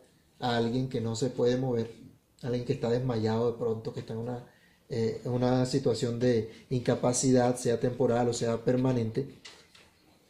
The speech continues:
Aparte de eso, tenerlo que traer en una camilla o un lecho específicamente, como decía allí la, el relato,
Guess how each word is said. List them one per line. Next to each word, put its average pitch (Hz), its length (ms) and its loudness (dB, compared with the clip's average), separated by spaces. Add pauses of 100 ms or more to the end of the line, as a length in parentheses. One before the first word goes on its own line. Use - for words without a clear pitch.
(240)
Aparte 185 460 10
de 202 180 12
eso, 190 220 4
tenerlo 156 280 4
que 208 80 8
traer 156 260 8
en 160 120 6
una 160 160 6
camilla 147 380 6
o 135 40 6
un 139 220 6
lecho 143 300 10
específicamente, 123 800 0
como 117 240 -4
decía 113 320 -2
allí 120 260 0
la, 113 220 -2 (600)
el 120 120 -4
relato, 123 540 4